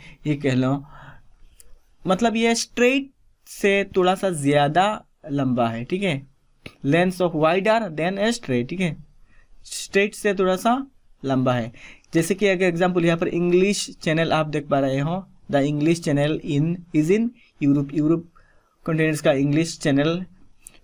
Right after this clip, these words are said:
जो कि it is one of the world's busiest shipping areas, जहाँ से शिप,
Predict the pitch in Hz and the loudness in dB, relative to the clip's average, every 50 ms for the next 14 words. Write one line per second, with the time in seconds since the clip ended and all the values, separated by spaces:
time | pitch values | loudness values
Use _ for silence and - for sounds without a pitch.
0 | - 135 147 151 151 151 185 185 185 180 185 196 175 175 185 180 190 208 185 175 | -4 0 0 0 0 0 -2 -2 -2 -2 -2 0 2 2 2 2 2 0 -4 -4
1 | 165 180 170 170 170 156 151 160 160 165 175 175 180 190 190 185 175 - - - | 0 0 2 2 2 2 2 4 4 4 4 2 2 0 -2 -4 -6 -10 -16 -16
2 | - 147 143 147 170 185 190 180 196 208 202 190 180 185 - - - - - _ | -14 -10 -4 0 0 2 2 2 2 2 2 2 2 0 -6 -10 -12 -18 -20 _
3 | _ - - - 170 156 160 - 175 170 139 131 123 117 113 110 101 95 95 95 | _ -12 -6 -2 -2 0 0 0 0 0 2 2 2 2 2 0 0 -2 -4 -6
4 | - - - _ _ _ _ _ _ _ _ _ _ _ - - _ _ _ _ | -10 -16 -20 _ _ _ _ _ _ _ _ _ _ _ -20 -20 _ _ _ _
5 | _ _ _ _ _ _ _ _ _ - _ - _ _ _ _ _ - _ _ | _ _ _ _ _ _ _ _ _ -20 _ -20 _ _ _ _ _ -20 _ _
6 | _ _ _ _ - 139 151 156 160 165 165 165 175 165 156 - - 175 175 175 | _ _ _ _ -4 0 2 2 2 2 2 2 2 0 0 0 2 4 4 4
7 | 170 - | 2 -2